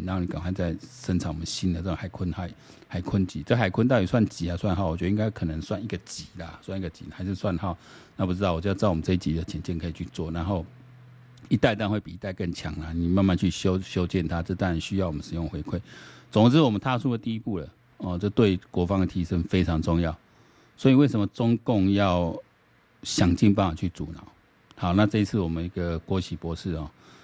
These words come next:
郭喜博士是，呃，他等于这一次担任潜舰的顾问哦。那我这两天就听很多他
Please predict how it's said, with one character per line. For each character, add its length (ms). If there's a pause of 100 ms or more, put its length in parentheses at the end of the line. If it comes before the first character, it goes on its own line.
(100)
郭 140
喜 80
博 120
士 200
是， 760
呃， 360
他 120
等 140
于 60
这 100
一 60
次 120
担 140
任 100
潜 220
舰 140
的 60
顾 260
问 120 (440)
哦。 180
那 160
我 320
这 140
两 180
天 160
就 120
听 220
很 140
多 180
他 380